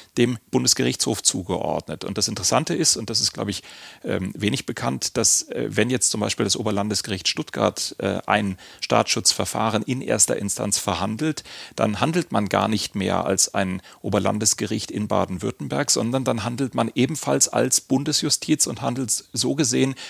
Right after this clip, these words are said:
für den Bundesjustizminister, für die Bundesrepublik Deutschland, was dann am Ende zu einem ganz verborgenen, äh, Mechanismus führt, dass man dann tatsächlich am Ende auch eine Rechnung nach Berlin schreibt und die entsprechenden Kosten jedenfalls so dem groben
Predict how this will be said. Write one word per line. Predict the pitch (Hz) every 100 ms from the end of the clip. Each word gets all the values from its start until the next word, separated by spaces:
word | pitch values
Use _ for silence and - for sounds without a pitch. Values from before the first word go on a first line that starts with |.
| - -
für | - 143 139
den | 135 123 -
Bundesjustizminister, | 123 120 - 110 - - 135 131 127 135
für | - 120
die | 117
Bundesrepublik | 123 117 - 110 117 117 -
Deutschland, | 104 - - 85 -
was | -
dann | - 98 - - - -
am | -
Ende | 92 107 139 156 143 - -
zu | 117
einem | 95 95
ganz | 107 147
verborgenen, | - 120 113 120 123 117 110 110
äh, | 110 95
Mechanismus | 107 - 110 104 - 101
führt, | - 117 113
dass | 98 -
man | 104
dann | 101 101
tatsächlich | 104 - 104 117 -
am | 98
Ende | - - 113
auch | - -
eine | 95 92
Rechnung | 98 - - 120
nach | 107 98
Berlin | 110 90 113 117
schreibt | - 127 135 - -
und | 95
die | 104 -
entsprechenden | 95 - 101 - 98
Kosten | - 110 - -
jedenfalls | 107 107 123 107 101 98 -
so | 101
dem | 98
groben | 95 95 98 107